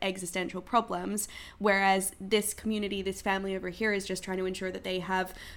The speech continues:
food on the table, that they can send their kids to school, that they can put them through university," right? So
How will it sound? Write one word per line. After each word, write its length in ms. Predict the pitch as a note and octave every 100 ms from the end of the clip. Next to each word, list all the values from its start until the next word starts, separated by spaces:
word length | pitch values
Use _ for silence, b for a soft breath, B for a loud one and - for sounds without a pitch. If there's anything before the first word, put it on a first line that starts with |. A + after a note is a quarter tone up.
| -
food 140 | B3
on 120 | A#3
the 60 | G#3+
table, 460 | G#3 G3 F#3+ F#3 F#3
that 120 | F#3
they 100 | F#3
can 180 | F#3+ F3+
send 220 | G#3 G3+
their 80 | G3
kids 240 | F#3+ F#3+
to 60 | F3+
school, 320 | - F#3+ F#3
that 60 |
they 100 | F#3
can 120 | F#3 F#3
put 180 | A#3
them 120 | - F#3+
through 140 | G3
university," 720 | F#3+ F#3+ F3+ F#3 - F3+ F3+
right? 320 | F#3 F#3+ -
So 200 | G#3+ G3+